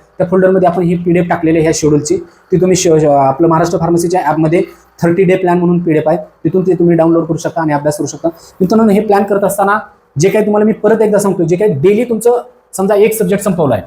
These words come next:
उदाहरणार्थ, म्हणजे परत एकदा मला त्या ठिकाणी उद्या, तर तुम्हाला रिव्हिजन करणं गरजेचं आहे. अजून रिव्हिजन कसं करायचं, अजून एक मी तुम्हाला एका डेलीच, समजा इथलं आपण एक एकदा परत उदाहरण देतोय, तर हे उदाहरण सगळीकडे लागू पडतं. समजा चौथ्या दिवशी तुम्ही ब्लड ग्रुप वाचला,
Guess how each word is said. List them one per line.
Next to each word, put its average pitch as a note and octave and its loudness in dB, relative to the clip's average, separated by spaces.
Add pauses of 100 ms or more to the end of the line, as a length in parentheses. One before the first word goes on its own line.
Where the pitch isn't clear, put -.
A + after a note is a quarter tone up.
(380)
उदाहरणार्थ, F3+ 2
म्हणजे D#3+ -4
परत G3+ 0
एकदा G3 2
मला F3+ 0
त्या F3+ 0
ठिकाणी D#3+ -2
उद्या, D3 2
तर - -8
तुम्हाला A3 2
रिव्हिजन G3 2
करणं F#3 2
गरजेचं C#3+ 0
आहे. D3 0
अजून G3+ 2
रिव्हिजन A#3 0
कसं A#3 0
करायचं, G#3+ 0 (360)
अजून G3+ 0
एक A3 0
मी G#3+ 0
तुम्हाला G3+ 2
एका G3 0
डेलीच, F#3+ 0
समजा A3 0 (280)
इथलं G#3+ 0
आपण G#3 0
एक G3+ -2
एकदा F3+ -2
परत A3+ -2
उदाहरण F3 2
देतोय, C3 -4 (400)
तर G3 0
हे G#3+ 2
उदाहरण G#3 2
सगळीकडे G3 -2
लागू D#3+ 2
पडतं. D3 -4 (280)
समजा G#3 2
चौथ्या A#3 2
दिवशी A3 -2
तुम्ही A3 0
ब्लड F#3+ 2
ग्रुप G3 -2
वाचला, C#3+ 0